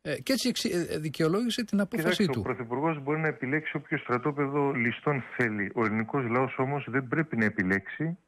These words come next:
Speaker 2: ανάμεσα σε δύο ληστές. Ο ελληνικός λαός δεν έχει και τα παιδιά του, δεν έχουν καμιά δουλειά να πάνε να σκοτωθούν για τα συμφέροντα των ολιγαρχών των Ρώσων, των ολιγαρχών των Ουκρανών,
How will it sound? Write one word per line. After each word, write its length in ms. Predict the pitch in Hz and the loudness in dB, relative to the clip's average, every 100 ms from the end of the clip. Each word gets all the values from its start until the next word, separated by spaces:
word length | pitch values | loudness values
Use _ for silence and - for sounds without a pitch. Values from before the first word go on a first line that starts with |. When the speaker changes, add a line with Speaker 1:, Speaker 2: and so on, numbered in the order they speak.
| _ | _
Speaker 2:
ανάμεσα 500 | 110 120 131 117 107 | -2 0 -2 -4 -4
σε 140 | - | -4
δύο 180 | 104 143 | -2 -2
ληστές. 580 | 127 110 - 95 - - _ | -4 -4 -2 -2 -2 -18 _
Ο 80 | - | -4
ελληνικός 400 | 98 98 - 131 | -4 -4 -4 -4
λαός 420 | 104 110 143 143 - _ _ _ _ _ | 0 0 0 -2 -12 _ _ _ _ _
δεν 200 | 110 120 | -2 -2
έχει 100 | 135 | -2
και 120 | 120 | -2
τα 100 | 107 | -4
παιδιά 320 | 98 95 127 | -4 0 0
του, 100 | 143 | -2
δεν 160 | 120 127 | -4 -6
έχουν 280 | 135 127 110 | -4 -4 -4
καμιά 260 | 104 127 | -2 -2
δουλειά 460 | 110 101 113 151 175 _ _ _ _ _ | -2 0 0 0 -6 _ _ _ _ _
να 120 | 107 | -10
πάνε 200 | 98 139 | -4 -4
να 80 | 135 | -4
σκοτωθούν 720 | 110 - 101 92 120 143 165 - _ _ _ _ _ | -4 -4 -4 -2 -2 -2 -4 -8 _ _ _ _ _
για 200 | 107 110 | -2 -2
τα 120 | 110 | -2
συμφέροντα 500 | 98 - 139 139 - | -6 -4 -2 0 -2
των 160 | 113 107 | -4 -4
ολιγαρχών 720 | 104 104 101 95 - 131 113 | -2 0 0 -2 0 0 -2
των 160 | - 90 | -2 0
Ρώσων, 500 | 110 117 - 165 160 | 0 0 -2 -4 -2
των 160 | 113 | 0
ολιγαρχών 540 | 110 104 104 95 - 139 | 0 0 0 0 -2 -2
των 160 | 120 | -2
Ουκρανών, 600 | 101 95 90 95 143 170 | -4 -2 0 2 0 0